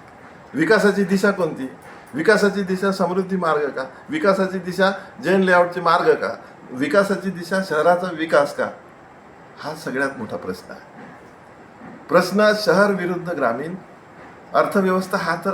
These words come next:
आधीच होता, परंतु विद्यमान आमदारांनी प्र-, प्रश्न उपस्थित केलेला जन-, जनतेसमोर विकासाची दिशा दाखवणारा मार्ग कोणता स्थापित केला?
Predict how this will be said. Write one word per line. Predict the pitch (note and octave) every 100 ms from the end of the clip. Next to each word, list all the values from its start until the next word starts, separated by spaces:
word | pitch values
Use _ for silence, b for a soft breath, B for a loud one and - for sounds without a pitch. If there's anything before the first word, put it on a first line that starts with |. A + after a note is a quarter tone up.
| -
आधीच | B2+ A#2 E3 -
होता, | G2 - - - - - - - - -
परंतु | D#3 E3+ F#3+
विद्यमान | F#3 C#3+ D3 F#3 F3+ F#3 F#3+ B B B -
आमदारांनी | - D#3 F#3 F3+ E3 F3
प्र-, | E3 D3+ D#3 D3 B2+ C3
प्रश्न | C#3+ F#3+ F#3
उपस्थित | E3+ E3+ D#3+ D#3+ -
केलेला | B2+ A#2+ B2 D3+
जन-, | B2 C3 A#2
जनतेसमोर | A#2+ B2 E3 D#3+ D3 D3
विकासाची | C3 B2 D#3 D3 C3+ C#3+
दिशा | B2 A#2 E3
दाखवणारा | - C#3+ D#3 A2+ G2 G2+
मार्ग | B2 F3+ F3+
कोणता | E3 E3
स्थापित | - B2+ - A#2
केला? | - F#2+